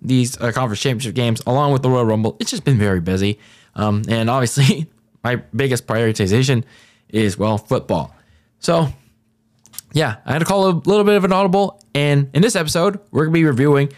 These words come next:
the conference championship game, the A F C championship game between the Cincinnati Bengals and the Kansas City Chiefs. So for those of you expecting,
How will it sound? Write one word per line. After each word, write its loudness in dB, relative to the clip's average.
the -2
conference -2
championship -2
game, 0
the 0
A -2
F -4
C -4
championship -6
game -4
between -2
the 2
Cincinnati 0
Bengals 0
and 0
the 2
Kansas -2
City -2
Chiefs. -8
So -2
for -2
those 2
of 2
you 4
expecting, 0